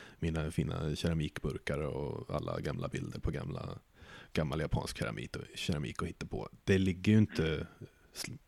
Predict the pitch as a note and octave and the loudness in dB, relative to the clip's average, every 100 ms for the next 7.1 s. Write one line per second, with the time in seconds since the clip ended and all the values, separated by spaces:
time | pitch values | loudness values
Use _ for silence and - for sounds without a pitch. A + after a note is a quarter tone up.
0 | - - - F#2 - F2+ E2 F2 E2 D#2 | -20 -12 2 2 4 4 4 2 -2 -2
1 | - G#2 - - - - - F#2 E2+ A2 | 2 2 2 -4 -16 -20 4 4 8 6
2 | A2+ F#2+ G#2 D#3+ C3 E2 - - - - | 8 8 8 8 8 8 4 -4 -6 0
3 | F2 - A#2+ B2+ C3 G#2+ F#2 C3+ D3+ - | 2 10 12 12 12 12 10 10 10 8
4 | - G2 G2+ - C3 C#3+ G#2+ F2+ F2 D#2+ | 4 6 6 10 10 10 10 6 4 0
5 | F#2+ - F#2+ A2+ F#2 F#2+ F2 - D2+ D2+ | 0 2 6 6 8 8 8 6 0 2
6 | D#2+ F#2+ - - F2+ F#2+ F2+ - E2 E2 | 2 2 2 -2 2 4 4 4 2 2
7 | D#2+ | -2